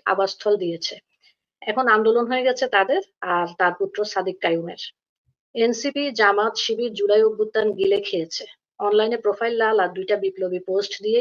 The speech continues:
এই জুলাই হয়নি, জুলাই সবার, জুলাই লাখ লাখ মানুষের, জুলাই শত শত শহীদের। এই যে স্বীকারোক্তি অনবরত,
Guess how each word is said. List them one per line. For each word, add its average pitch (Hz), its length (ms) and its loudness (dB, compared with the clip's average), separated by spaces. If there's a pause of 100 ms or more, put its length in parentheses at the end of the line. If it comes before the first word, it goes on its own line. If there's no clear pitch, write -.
(140)
এই 180 100 0
জুলাই 190 340 2
হয়নি, 190 360 -4 (100)
জুলাই 202 380 2 (180)
সবার, 240 340 2 (140)
জুলাই 214 380 0
লাখ 180 320 -6
লাখ 214 240 0
মানুষের, 269 500 -4
জুলাই 226 380 0 (180)
শত 381 280 -2
শত 233 300 -4
শহীদের। 185 480 -4 (1080)
এই 311 200 4 (120)
যে 339 200 2 (420)
স্বীকারোক্তি 311 680 4
অনবরত, 175 480 -4